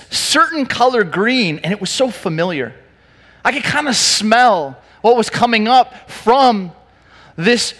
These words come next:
little storefront, and it, it smelled something similar and familiar. And as I got closer, the font, I, I recognized the font. And whenever I'm away from my family, I need something that reminds me of home. And as I got closer, I was like,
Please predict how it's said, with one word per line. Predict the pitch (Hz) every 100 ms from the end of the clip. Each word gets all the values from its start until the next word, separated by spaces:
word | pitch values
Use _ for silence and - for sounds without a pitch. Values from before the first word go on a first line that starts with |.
| _
little | 160 196 285 302 285 262 277
storefront, | - - - 277 285 - 233 190 -
and | 202
it, | 214 202
it | 226 -
smelled | - - 190 202 247 294 262 - - - _ -
something | - - 277 277 254 202
similar | - - 285 269 190 156
and | 156
familiar. | - 208 180 214 294 262 180 151 - -
And |
as | 240
I | 247
got | 247 240
closer, | 185 269 330 - - - -
the | 220
font, | - - 285 330 202 - -
I, | 240 262
I | -
recognized | 240 220 285 285 247 240 202 160
the | 190
font. | - 254 240 220 -
And | 208 220
whenever | 269 349 359
I'm | 269 220
away | 202 190 262 285
from | 247
my | 214
family, | 202 240 294 233
I | 185
need | 214 254 330
something | - - 254 226
that | 196 185
reminds | 180 208 285 311 208
me | 202
of | 180 -
home. | 247 269 208 254 -
And | 269
as | 262
I |
got | 226 226
closer, | - 262 330 - 196
I | 165 175
was | 165
like, | 156 123